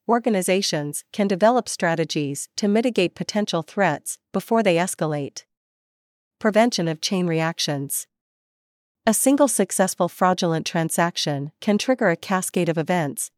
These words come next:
leading to additional fraudulent activities and compounding the initial damage. Effective fraud detection interrupts these chain reactions, limiting the extent of the breach. Strengthening cybersecurity practices.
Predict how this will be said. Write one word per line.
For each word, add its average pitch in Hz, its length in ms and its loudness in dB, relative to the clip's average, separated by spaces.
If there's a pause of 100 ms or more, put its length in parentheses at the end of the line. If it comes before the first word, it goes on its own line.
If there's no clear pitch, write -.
(140)
leading 233 300 4
to 202 120 0
additional 185 460 0
fraudulent 165 580 0
activities 156 720 -2 (120)
and 180 160 -2
compounding 170 560 0
the 160 100 0
initial 165 340 -2
damage. 151 600 -4 (960)
Effective 277 480 2
fraud 190 260 2
detection 165 680 -4
interrupts 196 500 0
these 170 240 -2
chain 175 240 -2
reactions, 160 800 -4 (180)
limiting 214 380 2
the 160 120 0
extent 170 500 -2
of 165 80 -2
the 165 100 -2
breach. 160 540 -4 (960)
Strengthening 226 580 2
cybersecurity 185 880 0
practices. 156 840 -4